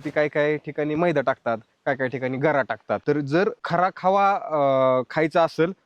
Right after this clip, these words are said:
आणि खरा जर खवा मोजायचा असेल तर एवढाच होतो. खरा खवा दहा लिटरचा असा दोन किलोच्या आसपास खवा होतो. आता बाहेर आपल्याला काही कळणार नाही त्यांनी भेसळ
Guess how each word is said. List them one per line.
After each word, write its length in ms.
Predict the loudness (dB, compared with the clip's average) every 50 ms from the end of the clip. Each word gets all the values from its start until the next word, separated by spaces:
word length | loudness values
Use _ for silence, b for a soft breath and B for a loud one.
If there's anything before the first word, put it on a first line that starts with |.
| _ -6
आणि 160 | -4 -4 -4 -4
खरा 200 | -2 -2 -2 -2
जर 140 | -2 -2 -6 -4
खवा 380 | -2 0 2 4 4 4 4 2
मोजायचा 520 | 0 0 0 0 2 2 0 0 0 -2
असेल 260 | -2 -2 -4 -8 -6
तर 60 | -4
एवढाच 420 | 0 0 2 2 2 2 0 0 -2
होतो. 260 | -8 -10 -10 -10 -12 -14 _ -8
खरा 200 | -6 -4 -4 -2 -2
खवा 280 | 0 0 2 2 0 0 -4 _ B B B B -8
दहा 260 | -6 -4 -2 -2 -2
लिटरचा 520 | -2 -2 -2 -2 -2 -2 -2 0 0 -2 -2 -4 _ _ _ _ _ -8
असा 340 | -8 -4 0 0 0 2 0
दोन 300 | 0 -2 -2 -2 -2 -2
किलोच्या 340 | -2 -2 -4 -2 -2 -2 -4
आसपास 300 | -4 -4 -6 -8 -8 -6
खवा 240 | -4 -2 0 0
होतो. 280 | 0 -2 -4 -8 -8 -8 -8
आता 120 | -8 -8 -6
बाहेर 300 | -4 -4 -4 -4 -2 -2
आपल्याला 280 | -2 -2 -2 -4 -2
काही 140 | -2 -4 -2
कळणार 380 | 0 0 0 0 0 -2 -4 -4
नाही 160 | -4 -6 -6
त्यांनी 220 | -6 -6 -8 -6
भेसळ 300 | -6 -6 -6 -6 -6 -8